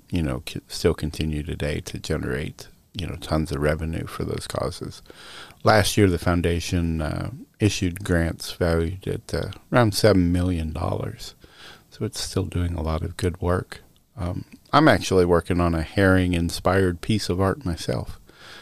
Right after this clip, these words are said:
You know, it's a hand-painted custom jean jacket covered in some of Keith Haring in his, uh, art pieces. So keep an eye out for our,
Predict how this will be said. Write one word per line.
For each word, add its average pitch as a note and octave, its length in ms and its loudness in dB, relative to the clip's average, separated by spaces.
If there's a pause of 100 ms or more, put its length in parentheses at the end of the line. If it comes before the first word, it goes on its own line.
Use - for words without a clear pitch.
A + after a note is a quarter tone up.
(320)
You F#2 100 -4
know, D2+ 180 -4
it's - 260 0
a E2 300 2 (160)
hand-painted F#2+ 800 6
custom F#2 520 2
jean F2+ 320 2
jacket - 440 -6 (140)
covered D#2+ 420 -2
in D2+ 320 -4
some D#2 320 -4
of - 320 -6 (800)
Keith - 300 2
Haring E2 540 0 (880)
in E2+ 240 -2
his, E2 440 -2
uh, D2+ 260 -4 (320)
art - 320 0
pieces. - 580 -10 (420)
So D#3 120 6
keep C3 240 6
an F2+ 80 6
eye D2 160 0
out - 240 -8
for - 320 -2
our, - 220 -2